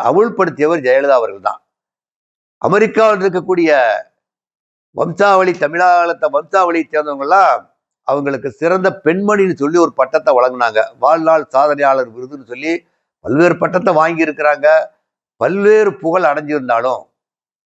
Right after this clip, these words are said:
பல்வேறு புகழ் அடைஞ்சிருந்தாலும் ஜெயலலிதா அவர்கள் கிட்டத்தட்ட இறந்து ரெண்டாயிரத்தி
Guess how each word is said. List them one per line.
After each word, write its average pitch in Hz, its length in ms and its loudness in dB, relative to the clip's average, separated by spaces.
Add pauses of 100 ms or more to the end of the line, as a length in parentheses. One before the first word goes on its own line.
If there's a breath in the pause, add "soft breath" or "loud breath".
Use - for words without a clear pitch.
பல்வேறு 151 440 2
புகழ் 135 240 0
அடைஞ்சிருந்தாலும் 123 840 -2 (840)
ஜெயலலிதா 147 480 4
அவர்கள் 123 420 0 (1800)
கிட்டத்தட்ட 127 480 0 (160)
இறந்து 147 420 2 (920)
ரெண்டாயிரத்தி 151 540 0